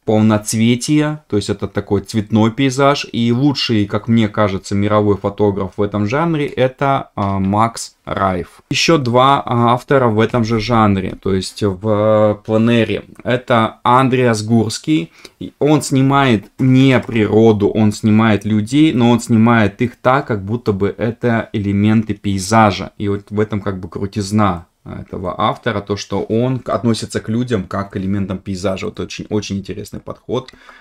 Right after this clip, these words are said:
очень такой яркий, да. Итак, Андреас Гурский с его гигантскими, они вот прям очень большие, эти фотографии, они печатаются на всю стену, там метра где-то на три, скажем так, по высоте.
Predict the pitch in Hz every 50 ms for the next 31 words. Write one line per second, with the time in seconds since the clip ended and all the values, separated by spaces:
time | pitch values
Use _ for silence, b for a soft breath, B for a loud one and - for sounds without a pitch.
0 | B B - 101 98 - 107 92 - 95 - - 98 95 92 95 92 90 90 -
1 | _ - - - - 117 135 139 - B B B B B B B B B B _
2 | _ - 113 123 - 147 135 127 - - - 131 139 131 123 127 127 117 120 123
3 | 143 170 185 202 - - - 165 156 151 151 - - - - 127 123 127 135 135
4 | 131 - - 117 104 107 107 117 120 120 143 143 135 131 120 - - - 113 101
5 | 101 98 104 104 104 101 107 110 110 113 117 117 - - 104 95 107 113 110 -
6 | - - 127 110 98 95 90 90 92 92 - - - 113 107 - 110 107 123 156
7 | 180 190 190 - 117 104 104 98 110 104 - 113 101 101 - 101 95 - - 104
8 | 98 95 95 92 98 95 - - - - - - 117 110 107 107 104 101 98 101
9 | 92 - - - _ - 147 160 160 143 120 - 107 98 95 95 98 104 104 101
10 | - _ - 110 104 104 101 101 98 95 95 104 101 - 98 98 104 107 101 -
11 | 117 117 110 101 92 85 - - - 90 92 - - - - - 90 - - 95
12 | 95 95 - - 113 107 _ - 160 165 180 185